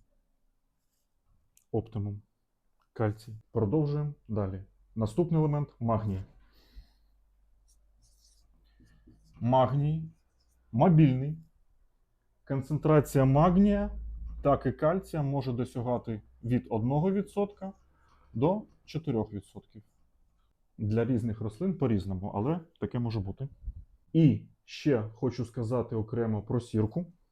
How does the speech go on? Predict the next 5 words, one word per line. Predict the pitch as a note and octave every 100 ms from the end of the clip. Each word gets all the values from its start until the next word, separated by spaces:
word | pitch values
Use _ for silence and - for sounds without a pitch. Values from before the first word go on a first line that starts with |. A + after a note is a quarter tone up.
| _ _ _ _ _ _ _ - _ _ _ _ _ _ _ _ _ _
Сірка. | - - C3+ D3+ D#3 - _ _
Концентрація | _ C#3+ C#3 D#3 D#3+ E3+ D#3+ D#3
сірки | - - F#3+ - B2
буде | D3 D#3
менше, | D#3+ C#3+ C#3 C3 E3 E3